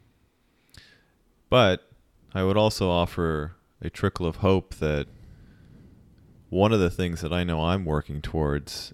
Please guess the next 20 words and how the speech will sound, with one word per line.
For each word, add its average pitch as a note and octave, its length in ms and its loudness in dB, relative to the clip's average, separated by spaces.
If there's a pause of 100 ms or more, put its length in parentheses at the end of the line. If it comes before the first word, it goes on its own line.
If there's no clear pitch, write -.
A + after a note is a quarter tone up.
(100)
in, D2+ 420 -6
with C#2+ 220 -6
all F#2 240 2
of D#2 140 -4
my C#2+ 160 -2
parts, - 680 -6 (180)
and D#2+ 560 -6 (1600)
feels G2+ 500 4
like E2 300 0
a E2 60 -4
more E2 580 -2
divine E2 680 -6 (840)
version F2 380 0
of D2 160 -8
myself, D#2 880 -4 (800)
is - 500 -4
seeing F2+ 640 -4
that D2 220 -6
fear E2 880 0 (1080)
is D#2+ 640 -2